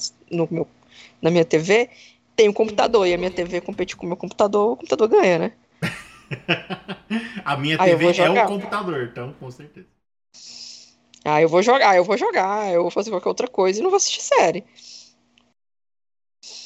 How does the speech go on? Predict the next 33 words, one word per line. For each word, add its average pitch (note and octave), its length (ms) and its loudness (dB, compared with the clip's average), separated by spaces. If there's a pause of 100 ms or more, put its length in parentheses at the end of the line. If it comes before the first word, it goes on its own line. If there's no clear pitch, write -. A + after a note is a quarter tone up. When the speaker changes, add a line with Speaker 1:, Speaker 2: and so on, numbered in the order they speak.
(340)
Speaker 1:
E D#3 160 -2
aí, E3+ 320 2
quando G#3 200 2
eu G#3 80 2
tô F#3+ 160 2
lá E3+ 160 4
na, E3 180 -2
na D#3+ 160 -6
cozinha, D#3 560 -10
por - 160 -12
exemplo, F3+ 340 -6
a F#3 40 -4
única G3+ 240 -6
coisa F3 320 -2
que - 100 -2
eu F3 60 2
tenho E3+ 240 0
para F#3 180 -4
fazer A#3 260 -2
é F4 40 0
o - 20 -6
celular. G#4+ 540 6
Aí G#3+ 260 2
eu A4+ 140 0
não, B4 300 -2
não A4+ 200 0
vou. D4 400 -2 (640)
Não F#3 100 -6
tem F#3+ 140 0
competição, F#3 560 -2
dá F3 100 0
pra - 140 -8
assistir. - 500 -8